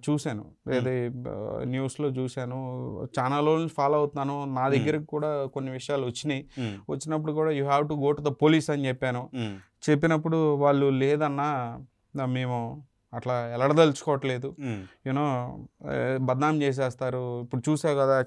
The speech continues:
Speaker 1: చాలా
Speaker 2: Hmm.
Speaker 1: కేసెస్ ఎట్లా అయినా ఆడపిల్లల మీద ఏం జరిగినా సరే, ఎట్లా, ఎట్లా అయినా అన్నిటికీ అదే ఫార్ములా అంటగడతారు
Speaker 2: ఆ,
Speaker 1: జనం."
Speaker 2: అవును, అవును.
Speaker 1: So, కొన్ని కొన్ని చోట్ల only verbal con-, కాన్వర్జేషనే ఉండిద్ది.
Speaker 2: Hmm.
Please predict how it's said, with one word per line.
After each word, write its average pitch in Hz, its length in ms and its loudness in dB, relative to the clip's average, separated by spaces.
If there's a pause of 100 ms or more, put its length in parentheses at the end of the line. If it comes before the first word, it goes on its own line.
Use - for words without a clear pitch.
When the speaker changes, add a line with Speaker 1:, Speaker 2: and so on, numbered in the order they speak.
Speaker 1:
చాలా 143 180 4
Speaker 2:
Hmm. 135 120 2
Speaker 1:
కేసెస్ 139 300 0
ఎట్లా 139 300 2
అయినా 139 220 2
ఆడపిల్లల 135 520 2
మీద 135 220 0
ఏం 143 280 2
జరిగినా 139 320 2
సరే, 131 280 -4
ఎట్లా, 156 260 2
ఎట్లా 147 240 2
అయినా 135 160 -2
అన్నిటికీ 175 440 -2
అదే 160 220 4
ఫార్ములా 151 400 0
అంటగడతారు 139 640 8 (120)
Speaker 2:
ఆ, 117 160 0
Speaker 1:
జనం." 143 120 4
Speaker 2:
అవును, 104 160 -2
అవును. 90 500 -12 (240)
Speaker 1:
So, 175 140 6
కొన్ని 170 220 4
కొన్ని 165 260 2
చోట్ల 180 320 8 (360)
only 170 500 2
verbal 156 300 8
con-, 180 420 4
కాన్వర్జేషనే 175 640 4
ఉండిద్ది. 151 520 6 (160)
Speaker 2:
Hmm. 113 240 -2